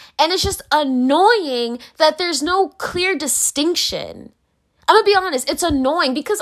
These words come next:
I, as a person, just wish I had someone to vent to, to just be like, "How the fuck did you not know this? How does,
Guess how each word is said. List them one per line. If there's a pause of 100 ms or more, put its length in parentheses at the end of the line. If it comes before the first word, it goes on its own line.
(100)
I, (320)
as
a
person, (280)
just
wish
I
had
someone
to
vent
to,
to
just
be
like,
"How
the
fuck
did
you
not
know
this? (220)
How
does,